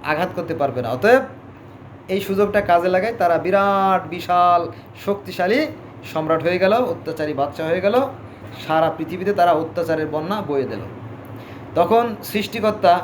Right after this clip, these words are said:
নারায়ণ, ভগবান, ঈশ্বর, প্রজাপতি, গোবিন্দ যাই বলেন, বা আল্লাহ, ইলা, মাবুদ, গড, যে যে নামে ডাকে ডাকুক, কেউ বলে ঈশ্বর বম্বা, কেউ বলে তাও, কেউ বলে আহরা মাজদা, এক একজনে এক এক নামে ডাকে সৃষ্টিকর্তাকে।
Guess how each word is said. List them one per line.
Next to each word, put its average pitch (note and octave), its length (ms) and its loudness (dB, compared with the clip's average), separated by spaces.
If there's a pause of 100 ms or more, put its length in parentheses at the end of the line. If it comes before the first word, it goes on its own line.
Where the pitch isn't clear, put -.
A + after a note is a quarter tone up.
(140)
নারায়ণ, F#3 480 4 (240)
ভগবান, F3 480 -2
ঈশ্বর, F3 380 -10
প্রজাপতি, E3 560 -2 (480)
গোবিন্দ E3 540 2 (200)
যাই D3+ 200 4
বলেন, D3 240 0 (720)
বা C#3+ 100 0
আল্লাহ, D#3+ 500 4 (480)
ইলা, D#3+ 240 2
মাবুদ, D3 300 -2 (100)
গড, C3+ 200 2 (160)
যে A3 180 2
যে E3 180 0
নামে C3+ 180 -2
ডাকে A2+ 300 -8
ডাকুক, A2+ 280 -10 (340)
কেউ F#3+ 140 4
বলে F#3+ 240 4
ঈশ্বর F#3 320 2
বম্বা, F3 260 0
কেউ F3 220 -4
বলে E3 180 2
তাও, D3+ 420 2
কেউ D3+ 140 -2
বলে D3 140 -2
আহরা C#3 260 0
মাজদা, B2 400 -4 (340)
এক F#3+ 160 2
একজনে B3 360 4
এক F#3+ 160 2
এক F3+ 80 -2
নামে E3 180 -2
ডাকে B2 280 -6
সৃষ্টিকর্তাকে। A#2+ 720 -10